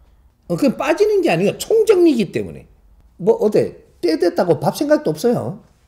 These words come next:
그냥 지금 내 영혼이, 그죠? 신이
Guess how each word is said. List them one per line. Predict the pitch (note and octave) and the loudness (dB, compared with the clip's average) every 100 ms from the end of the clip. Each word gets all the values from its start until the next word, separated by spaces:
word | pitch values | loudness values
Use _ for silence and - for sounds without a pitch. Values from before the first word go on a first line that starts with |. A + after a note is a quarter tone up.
| _ _ _ - - - - - - E4+ F#4 | _ _ _ -10 -8 -8 -12 -16 -16 -14 -4
그냥 | F#4+ G4+ C#4+ | -2 -2 -4
지금 | B3+ B3+ - - - _ | -2 -4 -4 -16 -20 _
내 | D3+ G3+ C4+ G#3+ D3+ | 2 6 6 4 6
영혼이, | E3+ F3 B3 E4 C3+ | 6 6 4 2 2
그죠? | C#3 F3 C4+ - _ _ _ | 0 -2 -4 -10 _ _ _
신이 | - - G4 F4 - - | -6 2 4 2 0 -16